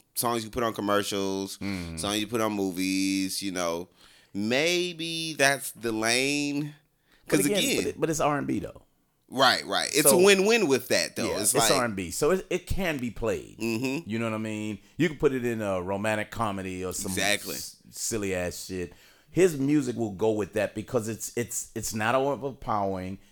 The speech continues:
Speaker 2: It's not out of the blue.
Speaker 1: Right.
Speaker 2: It's like, "Oh, this is so smooth. Let's put Khalid." And then he's got name recognition. And they was like,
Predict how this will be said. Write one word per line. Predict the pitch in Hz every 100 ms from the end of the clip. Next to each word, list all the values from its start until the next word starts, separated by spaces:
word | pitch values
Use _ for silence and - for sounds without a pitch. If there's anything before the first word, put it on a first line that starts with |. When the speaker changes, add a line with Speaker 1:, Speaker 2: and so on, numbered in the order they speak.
| _
Speaker 2:
It's | 95 - 95
not | 110 120 117 - _ _ _ _
out | 120 117
of | 110
the | 104
blue. | 82 113 120 104 95 90 -
Speaker 1:
Right. | 87 85
Speaker 2:
It's | 120 -
like, | 120 110 107 -
"Oh, | 135 120
this | 117 -
is | -
so | 127
smooth. | 120 - 127 107 - _ -
Let's | 107
put | - - -
Khalid." | 113 127 - 101
And | 101
then | 165 147
he's | 139 107
got | 104 90
name | 123 214 170
recognition. | 107 - 80 90 87 92 92 101 _ -
And | - 120
they |
was | 123 113
like, | 113 107